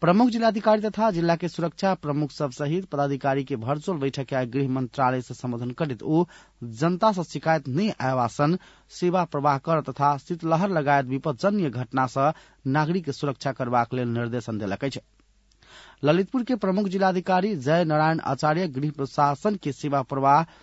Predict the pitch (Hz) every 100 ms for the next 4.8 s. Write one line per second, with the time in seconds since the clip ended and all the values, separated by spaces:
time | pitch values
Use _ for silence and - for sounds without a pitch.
0 | - _ - - 226 233 175 151 117 -
1 | 120 117 151 175 185 143 143 139 - 170
2 | 185 175 151 - 139 139 131 147 - -
3 | 220 190 151 135 139 160 135 127 135 127
4 | 185 151 127 120 127 110 151